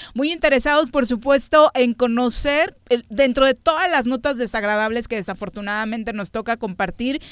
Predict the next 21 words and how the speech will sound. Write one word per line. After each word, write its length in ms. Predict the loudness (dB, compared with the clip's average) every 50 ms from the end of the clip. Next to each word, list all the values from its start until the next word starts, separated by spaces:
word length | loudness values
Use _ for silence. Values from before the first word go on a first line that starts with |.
| -8 -4
es 240 | 0 2 2 2 0
un 240 | -2 -4 -2 -4 -2
paréntesis 720 | 0 0 2 2 2 2 2 0 0 -2 -2 -2 -4 -4
positivo 720 | -4 -4 0 2 2 2 2 2 0 0 2 2 2 2 0
hablar 520 | 0 0 0 0 0 0 2 2 0 0 -2
de 120 | -4 -4
que 240 | -4 -4 -4 -4 -4
se 100 | -4 -4
sigue 220 | -4 -2 -2 -2
haciendo 360 | -2 -2 -4 -4 -2 -2 0 0 0
obra 200 | 0 -2 -2 -4
en 100 | -6 -6
algunos 380 | -6 -6 -6 -6 -8 -8 -8
municipios 720 | -10 -10 -10 -10 -10 -10 -10 -10 -4 0 0 0 0 -2 -6
y 300 | -4 -2 -2 -2 -2 -4
Xochitepec 840 | -8 -8 -4 -4 -4 -4 -4 -8 -8 -8 -8 -8 -6 -6 -6 -6 -6
no 220 | -8 -8 -6 -6 -6
es 140 | -6 -6
la 140 | -6 -6 -8
excepción. 480 | -8 -8 -10 -12 -10 -10 -10 -10 -10 -6
Cuéntanos. 640 | -4 -4 -4 -4 -4 -6 -8 -8 -10 -14 -18 -20